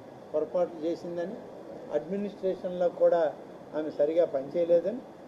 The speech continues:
అనేక ఆరోపణల మీద డిపార్ట్‌మెంటల్ ఎంక్వైరీ చేశారు. డిపార్ట్‌మెంటల్ ఎంక్వైరీలో ఈమె తప్పు చేసిందనే తేలింది.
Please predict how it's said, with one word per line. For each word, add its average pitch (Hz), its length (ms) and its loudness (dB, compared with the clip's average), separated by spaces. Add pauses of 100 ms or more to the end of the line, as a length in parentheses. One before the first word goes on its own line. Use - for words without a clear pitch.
(160)
అనేక 262 320 0
ఆరోపణల 190 600 4
మీద 180 220 -2 (640)
డిపార్ట్‌మెంటల్ 233 640 2
ఎంక్వైరీ 156 380 2
చేశారు. 120 420 -6 (500)
డిపార్ట్‌మెంటల్ 185 640 4
ఎంక్వైరీలో 165 600 6 (500)
ఈమె 165 220 -2
తప్పు 190 420 -2
చేసిందనే 180 560 0
తేలింది. 160 520 -4